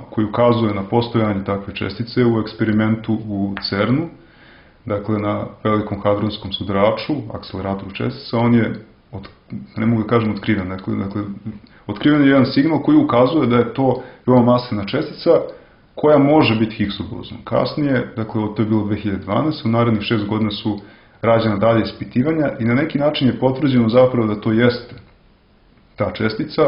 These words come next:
naravno indirektno, na osnovu raspada te čestice na druge čestice, na neke retke procese, ko-, retke vrste raspada tog bozona, znači na neke manje čestice, opet su-, subatomske, kvarkove, i, da kažem, na neki način je potvrđeno da zapravo to jeste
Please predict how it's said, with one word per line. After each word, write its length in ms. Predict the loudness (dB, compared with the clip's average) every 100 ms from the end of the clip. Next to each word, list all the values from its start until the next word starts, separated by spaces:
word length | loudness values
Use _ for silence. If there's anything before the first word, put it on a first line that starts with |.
| 2 -6 -20 _ _ 4
naravno 360 | 6 6 6
indirektno, 680 | 6 6 4 2 0 0 0
na 180 | 2 2
osnovu 320 | 2 0 2
raspada 440 | 4 4 2 -4 -6
te 120 | -8 -8
čestice 400 | -8 -8 -8 -6
na 120 | -2
druge 320 | 2 4 2
čestice, 580 | 2 -2 -2 -6 -4 -4 -6 -20 -20 -20 -20 _ _ _ _
na 260 | -2 0 0
neke 380 | 0 0 -2 -4 -6 -10
retke 440 | -2 0 0 0 -4
procese, 460 | 0 0 0 -8 -8
ko-, 200 | -2 -2 -2 -8 -10 -10
retke 340 | -2 -2 0 -2
vrste 340 | 2 0 0
raspada 420 | 0 2 0 -4 -6 -16 _ -10
tog 220 | -8 -6
bozona, 480 | -8 -6 -2 0 0
znači 260 | -4 -6 -6
na 60 | -6
neke 220 | -6 -4
manje 300 | 0 0 0
čestice, 360 | -4 -6 -6
opet 180 | -6 -6
su-, 260 | -6 -8 -6
subatomske, 600 | -2 0 0 -2 -6 -8 0
kvarkove, 440 | 0 0 -2 -6 -6 -20 -20 -20 _ 2
i, 260 | 2 2 -4 -6
da 60 |
kažem, 280 | 2 4 4
na 80 | 4
neki 260 | 4 2
način 280 | 2 2 2
je 60 | 2
potvrđeno 440 | 0 0 2 2
da 60 | 4
zapravo 360 | 4 4 0
to 180 | 0 2
jeste 500 | 4 4 2 -4 -10